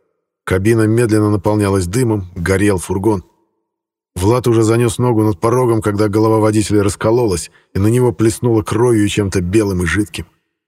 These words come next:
Миг спустя острая боль пронзила ногу. Влад крикнул и вылетел из кабины. Последняя машина встала за подбитым Харазом.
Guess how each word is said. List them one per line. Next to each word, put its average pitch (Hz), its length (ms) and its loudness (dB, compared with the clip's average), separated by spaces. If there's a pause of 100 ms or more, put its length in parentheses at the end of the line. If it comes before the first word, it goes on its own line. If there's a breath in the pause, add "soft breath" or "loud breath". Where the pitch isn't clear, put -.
(280)
Миг 110 240 0
спустя 123 480 -2
острая 113 360 0
боль 107 260 0
пронзила 113 480 0
ногу. 110 460 -2 (280 soft breath)
Влад 117 300 2
крикнул 127 500 0
и 117 60 -4
вылетел 113 460 0
из 110 80 -2
кабины. 113 420 -2 (960)
Последняя 123 480 0
машина 120 380 0
встала 113 380 -2
за 98 120 -2
подбитым 104 440 -2
Харазом. 107 520 -2